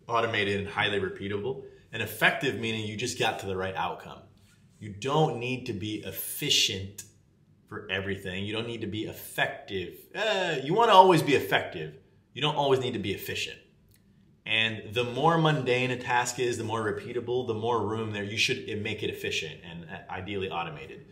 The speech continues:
But the more strategic a function or a c-, thought process, you should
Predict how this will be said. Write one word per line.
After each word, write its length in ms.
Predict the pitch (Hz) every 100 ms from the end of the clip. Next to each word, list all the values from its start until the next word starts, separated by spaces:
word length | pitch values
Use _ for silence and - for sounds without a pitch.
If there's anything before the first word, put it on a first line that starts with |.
| - - - - -
But 140 | 113 123
the 80 |
more 200 | 117 131
strategic 720 | 127 107 - 160 160 113 101 98
a 60 |
function 680 | - 98 95 - 87 82 95
or 200 | 98 90
a 240 | 87 -
c-, 80 | - -
thought 240 | - 87 -
process, 540 | 87 80 87 85 -
you 140 | 95 95
should 400 | - 95 87